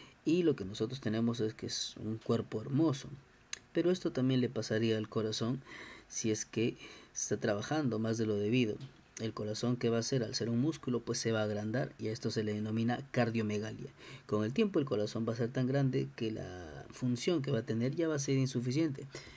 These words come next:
y normalmente se va a producir la insuficiencia cardíaca.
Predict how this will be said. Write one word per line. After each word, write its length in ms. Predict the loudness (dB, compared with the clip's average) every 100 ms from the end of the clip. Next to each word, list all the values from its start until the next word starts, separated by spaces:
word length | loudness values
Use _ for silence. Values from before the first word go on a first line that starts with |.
| -18 -18 -4
y 280 | 2 2
normalmente 720 | 2 0 0 2 2 2 0 -2
se 120 | 0
va 80 | 0
a 80 |
producir 460 | 0 -2 0 -2 2
la 200 | 2 0 -6 -18 -20 0
insuficiencia 720 | 2 2 -2 -4 -4 -2 -4
cardíaca. 500 | -4 -8 -8 -10 -12